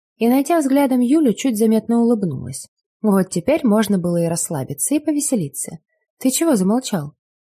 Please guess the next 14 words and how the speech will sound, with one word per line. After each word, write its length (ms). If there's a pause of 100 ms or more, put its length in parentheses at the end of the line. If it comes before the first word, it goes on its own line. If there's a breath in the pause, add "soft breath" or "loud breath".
Юля 320
перехватила 640
взгляд 380
Хабырина 600
и 40
поняла, 500
что 280
и 60
тот 260
заметил 400
появление 640
в 40
ресторане 580
Гэл. 360